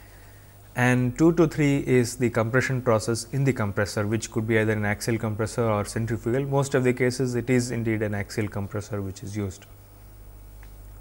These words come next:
Three to four is the combustion process of the core engine, com-, air is burned or heated in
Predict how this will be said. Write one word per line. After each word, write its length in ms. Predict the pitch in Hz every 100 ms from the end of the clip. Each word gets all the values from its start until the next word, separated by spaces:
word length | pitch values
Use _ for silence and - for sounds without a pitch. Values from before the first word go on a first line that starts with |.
| -
Three 180 | 156
to 100 | 160
four 340 | 170 151 151 147
is 500 | 143 131 127 131 135
the 260 | 139 120
combustion 500 | 113 117 131 - 139
process 380 | 135 131 135 131
of 140 | 127 120
the 60 |
core 260 | 113 123 123
engine, 320 | 120 127 131
com-, 200 | - 117 123
air 200 | 120 123
is 140 | 113
burned 300 | 117 117 120
or 80 | 104
heated 400 | - 120 127 123
in 240 | 117 113